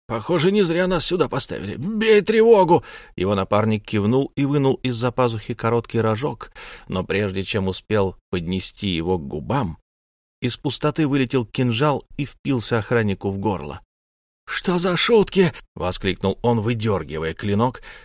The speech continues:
«Кто ты такой? Покажись!» Тень была уже рядом. Стражники сделали по выпаду, но мечи лишь рассекли пустой воздух. Тотчас одному из вампиров что-то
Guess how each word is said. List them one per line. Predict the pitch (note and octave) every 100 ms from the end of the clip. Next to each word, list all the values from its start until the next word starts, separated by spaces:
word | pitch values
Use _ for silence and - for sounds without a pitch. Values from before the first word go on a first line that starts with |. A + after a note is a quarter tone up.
| _
«Кто | - - F3
ты | E3+
такой? | F3 E3 F#3+ C3+ - -
Покажись!» | F3+ F#3 G3+ G#3+ A#3+ F3 - _ _ _ _ _
Тень | - F#2 F2+
была | F#2 G2
уже | G2 G#2+ A#2
рядом. | A2+ - C#2+ - _ _ -
Стражники | - F2+ G2+ G2+ G2 G2+
сделали | F#2 F2 G2 F#2+ F#2
по | - F3+
выпаду, | F#2+ D3 C3 C3+ - - - _
но | - D#3 D#3+
мечи | D#3 C3+ - D3+
лишь | D3 - - -
рассекли | C#3 D3 - B2+ - A#2+ A#2
пустой | - G#2+ - A2+ F#2
воздух. | G#2+ F2+ C#2+ C2 - - _ _ _ _
Тотчас | A2+ G#2 - E2 D2+
одному | C#2 E2+ F2+
из | F#2+ E2+
вампиров | E2+ E2 F2 F2 D#2+
что-то | - E2+